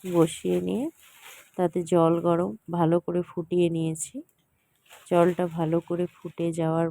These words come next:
পর আমি ওর মধ্যে চাউমিনটা দিয়ে দেবো সেদ্ধ হওয়ার জন্য। আমি এখানে প্রায় তিন প্লেটের মতো চাউমিন বানাবো। আপনারা আপনাদের কোয়ান্টিটি ইচ্ছে মতন নিতে পারেন।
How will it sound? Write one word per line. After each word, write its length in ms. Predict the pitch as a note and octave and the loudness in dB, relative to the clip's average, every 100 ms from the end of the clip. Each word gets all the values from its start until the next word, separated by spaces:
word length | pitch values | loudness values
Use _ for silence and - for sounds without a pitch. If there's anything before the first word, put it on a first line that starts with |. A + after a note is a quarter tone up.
| - | -6
পর 280 | - D3+ D#3 G#3+ - _ _ _ _ _ _ | -2 2 2 0 -8 _ _ _ _ _ _
আমি 200 | - F3 F3 | -4 0 0
ওর 160 | E3+ | 0
মধ্যে 320 | E3+ E3 D#3+ F3 - | 0 -4 -4 -8 -4
চাউমিনটা 640 | E3 D#3 D#3 E3 E3 E3 | -2 0 -2 -4 -4 -6
দিয়ে 240 | D#3+ D#3+ D#3 | -2 0 0
দেবো 220 | D#3+ D#3+ A3 _ _ - | -2 -8 -8 _ _ -18
সেদ্ধ 420 | - E3+ D#3 - E3 | -6 -4 -4 -4 -4
হওয়ার 340 | D#3+ D#3 D3+ - | -2 0 -2 -6
জন্য। 280 | - D3+ D3+ F#3+ _ _ _ - _ _ _ _ _ _ _ | -10 -10 -10 -12 _ _ _ -20 _ _ _ _ _ _ _
আমি 220 | G3 G#3+ G#3+ | -2 4 4
এখানে 360 | G3+ G#3 G3 A#3+ G4+ - _ | 2 0 -2 -2 -4 -10 _
প্রায় 300 | F#3 F3 F3+ - _ _ _ | 2 4 4 0 _ _ _
তিন 140 | G#3+ G#3 | 0 0
প্লেটের 380 | G3+ G3 F#3 F#3 | 2 0 2 -2
মতো 220 | F3+ F3 E3+ | -2 -4 -4
চাউমিন 380 | F3+ E3 D#3 E3 D#3+ | 0 0 0 -4 -2
বানাবো। 400 | D#3 D#3 D#3+ A#3 - _ _ _ _ _ _ | -2 -2 -4 -8 -10 _ _ _ _ _ _
আপনারা 540 | - E3+ - F#3 F3+ F3+ F3 - | -6 -6 -2 0 2 4 6 4
আপনাদের 540 | F3 F3 F3 E3+ F3 F3+ - | 2 -2 -6 -2 -2 -2 -6
কোয়ান্টিটি 580 | - F3+ F3 F3+ E3+ F3 | 2 4 4 0 -6 -4
ইচ্ছে 280 | F3 - - E3 | -6 -8 -6 -4
মতন 320 | E3 D#3+ E3+ E3 | -4 -4 -4 -4
নিতে 240 | D#3 E3 | -4 -4
পারেন। 340 | D#3+ D#3+ E3 | -4 -4 -4